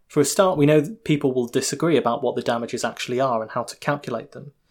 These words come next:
This is something that's called the social cost of carbon in the literature, is the idea of how much damage you do by emitting a ton of carbon dioxide. <laughs> And the estimates for this thing vary from, like, fifteen dollars to thousands of dollars, depending on how you consider it.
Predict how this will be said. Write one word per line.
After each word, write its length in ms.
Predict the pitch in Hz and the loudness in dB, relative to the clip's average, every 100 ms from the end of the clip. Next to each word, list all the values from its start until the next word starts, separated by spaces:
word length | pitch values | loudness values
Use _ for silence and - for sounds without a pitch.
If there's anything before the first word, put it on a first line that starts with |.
| _ _ _ _ _ | _ _ _ _ _
This 160 | 147 143 | -2 0
is 80 | 139 | 0
something 360 | 147 139 135 131 | 0 2 -2 -2
that's 140 | 131 | -4
called 260 | - 131 - | 0 0 0
the 60 | |
social 380 | - 139 135 135 | 0 2 2 -2
cost 320 | - 135 - | -2 -4 -4
of 120 | 135 | -6
carbon 400 | - 165 151 120 | 0 2 2 -2
in 100 | 113 | -2
the 80 | 113 | -4
literature, 480 | 123 143 143 - 120 | -4 -4 -8 -6 -8
is 140 | 123 | -6
the 80 | 131 | -4
idea 340 | 123 123 120 117 | -2 -2 -2 -4
of 140 | 110 | -2
how 140 | 131 | -2
much 220 | 123 123 - | -2 -4 -8
damage 460 | 117 120 120 - | -6 -6 -8 -8
you 100 | 120 | -6
do 320 | 135 123 110 - _ _ | 0 0 -2 -12 _ _
by 140 | 123 120 | -2 -2
emitting 320 | 120 - 123 | -6 -8 -10
a 40 | |
ton 320 | - 139 120 | -6 -4 -4
of 100 | 120 | -6
carbon 340 | - 131 120 117 | -2 -2 0 -2
dioxide. 580 | 123 123 - 113 123 - _ _ _ _ _ _ _ - | -2 -4 -6 -10 -12 -20 _ _ _ _ _ _ _ -12
<laughs> 200 | - - | -10 -4
And 140 | 131 | 2
the 80 | 165 | 4
estimates 380 | 180 170 135 - | 4 4 2 0
for 80 | 139 | -4
this 180 | 131 | -4
thing 300 | - 127 120 - _ - | -2 -2 -4 -14 _ -4
vary 560 | 135 151 151 123 117 | 4 6 8 6 0
from, 420 | 117 - 127 120 117 _ _ _ | -6 -4 -4 -4 -14 _ _ _
like, 140 | - | -20
fifteen 500 | - 147 - 143 131 | -6 -6 -2 0 0
dollars 360 | 127 127 123 123 | 2 2 2 -2
to 100 | - | -6
thousands 540 | - 143 147 127 120 - | 0 2 2 0 -6 -6
of 60 | |
dollars, 340 | 123 110 - - | -4 -4 -6 -10
depending 340 | 143 127 120 | -8 -8 -8
on 80 | 113 | -6
how 120 | 123 | -6
you 100 | 120 | -6
consider 360 | - 120 - 113 | -8 -8 -8 -8
it. 140 | - | -12